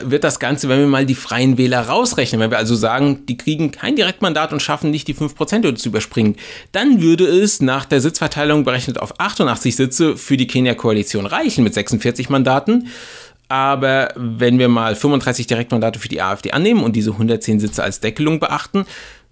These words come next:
dann reicht es eben für die Kenia-Koalition womöglich knapp nicht.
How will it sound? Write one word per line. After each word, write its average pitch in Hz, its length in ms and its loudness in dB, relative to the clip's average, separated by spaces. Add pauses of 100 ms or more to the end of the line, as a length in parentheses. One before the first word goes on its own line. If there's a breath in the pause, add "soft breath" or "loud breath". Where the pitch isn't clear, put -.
(240)
dann 139 160 -4
reicht 120 240 -2
es 135 160 -6
eben 156 320 -2
für - 160 -12
die 160 100 -4
Kenia-Koalition 151 720 -4
womöglich 123 560 -2
knapp - 380 -10 (240)
nicht. - 580 -2